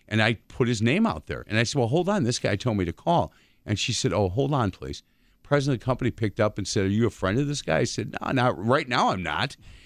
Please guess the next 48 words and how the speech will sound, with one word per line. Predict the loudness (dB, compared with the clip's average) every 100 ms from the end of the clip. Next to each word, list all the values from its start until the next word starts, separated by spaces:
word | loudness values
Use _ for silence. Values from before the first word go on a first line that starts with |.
| -8
And | 2 2
he | 2
said, | 0 0 -2
"No, | -2 0 0
don't | 0 0
worry | 2 2
about | 2 -2
it. | -2
We | 0 2
got | 2 0
it. | -8 _ _ _ _
We | 2 4
have | 4 0
it." | -6 _ _ _ _ _ _
Because | -2 -2 0 0
of | 0 0
that | 2 0 -2
relationship | 0 2 2 0 -4 -2 -2
that | 0 0
I | 0
had | 0 -2 -2
with | -8
him | _ -2 0 0 -6 _ _ _
and | -4 -2
he | 0 0
had | 2 0 2
with | 0 0
this, | -4 -4 -6
with | 0 0 2
this | -4
guy | 0 2 2
that |
was | -2 -2
gonna | -4
come | -2 -2 -4 _ _ _ _
and | -6 -6
fix | -2 -2 0
our | -2
basement | 0 -2 -2 -4 -4
and | -8
clean | -2 0 2
it, | -2 -8 _ _ _ _ _ _ _
um, | 0 2 2 0 -6 _ _ -2
I, | -2 0
I | 0
would | 0 0
never | 2 2 2 -2
go | 0 4 4 2